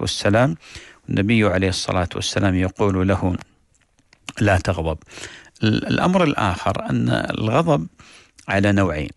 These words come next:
غضب مذموم وغضب محمود. أما الغضب المحمود فهو الغضب لله عز وجل،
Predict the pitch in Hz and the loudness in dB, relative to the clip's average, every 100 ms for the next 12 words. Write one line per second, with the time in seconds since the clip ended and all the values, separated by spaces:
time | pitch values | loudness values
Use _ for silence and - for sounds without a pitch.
0 | - - 135 143 120 98 - 92 98 90 | -6 0 2 2 0 -2 -4 -2 0 2
1 | 104 104 - - _ _ - - 98 110 | 4 4 0 -6 _ _ -20 -6 -2 0
2 | 123 104 87 87 - 85 73 - - - | 2 0 0 -2 -2 -4 -4 -8 -16 -20
3 | - - - - - 156 175 156 165 151 | -20 -20 -20 -10 -2 2 2 2 2 2
4 | 117 98 - - 87 80 - 123 147 139 | 2 2 0 -2 -2 -2 -2 -2 0 0
5 | 160 160 123 110 107 107 98 87 82 82 | 0 0 0 0 0 2 0 0 -4 -2
6 | 87 87 85 90 78 | 0 0 2 0 -2